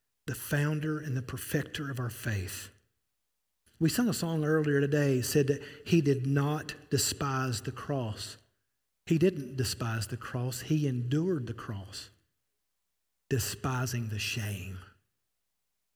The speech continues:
He despised the shame of it. It means that, it's a, it's another compound word, but the word despising the shame is, it means that it was repugnant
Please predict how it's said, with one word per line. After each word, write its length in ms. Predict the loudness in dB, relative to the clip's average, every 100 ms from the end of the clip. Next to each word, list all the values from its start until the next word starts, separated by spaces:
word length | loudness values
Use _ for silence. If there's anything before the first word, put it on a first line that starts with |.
| _ _ _ _ _ _ _ _ _ _ _
He 100 | 0
despised 800 | 2 2 0 0 0 2 0 0
the 80 | 0
shame 520 | 0 0 0 0 0
of 120 | -2
it. 240 | -6 -12 -14 -18 _ _ _ _ _ _ _ _ -4
It 140 | 2
means 340 | 6 6 6
that, 320 | 6 6 4 0 2
it's 160 | 4
a, 120 | 4 4
it's 120 | 6
another 260 | 6 4
compound 580 | 2 2 2 4 4 4
word, 280 | 6 6 4
but 400 | 0 0 -10 2
the 80 | 4
word 240 | 6 4
despising 800 | 2 2 2 4 4 4 2 0 -6 -18 -2 0
the 80 |
shame 720 | 2 4 4 4 4 2 -2 -4 -10 2
is, 400 | 6 6 4 -4 -6
it 120 | 0
means 240 | 4 4 4
that 300 | 0 -2 -14 -2
it 140 | 0
was 200 | 2 0
repugnant 1200 | 2 0 -2 -6 -8 2 4 4 2 0 -2 -6